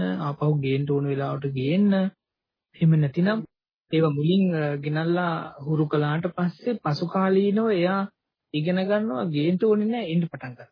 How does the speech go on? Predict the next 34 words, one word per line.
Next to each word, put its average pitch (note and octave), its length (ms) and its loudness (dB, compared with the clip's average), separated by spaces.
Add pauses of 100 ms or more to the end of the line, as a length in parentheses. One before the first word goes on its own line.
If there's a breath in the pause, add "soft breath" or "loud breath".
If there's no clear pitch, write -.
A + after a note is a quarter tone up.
(120)
ඒකයි D#3 300 -4
දැන් E3+ 140 -2
මේ E3 140 0
අතත් E3 300 -8
අර D#3+ 160 -2
කියන්නේ D#3+ 440 -2
අර D#3 80 -4 (500)
භවනාව D3 460 0
තුළදී, D#3+ 480 0
අ, D3 120 -2 (140)
කරගෙන C#3+ 400 -4
යනකොට D#3+ 400 -4 (280)
දැන් D3 300 -2
සානංශ F#3 460 -2 (360)
හිත D3+ 240 -2
ගන්න D#3+ 340 0
ඕනේ F#3 300 0
නෑ F3 200 -4
හිත E3+ 240 -6 (240)
එන E3 220 2
වයිබේටම. C3 560 -6 (480)
අන් D#3 140 0
ඒ D3 120 2
වගේ B2+ 240 -6
දෙයක්. C3+ 200 -16
ඒකේ D3 260 -4
තේරුම D#3+ 300 2
හිතම E3+ 300 2
ඉගෙනගෙන G3 540 2
තියෙනවා. D#3+ 480 -2 (540)
අ, D#3 80 -2 (480)
සිහිය D#3 320 4
කඩාගන්නෙත් D#3+ 640 0
නැතුව D#3 340 -2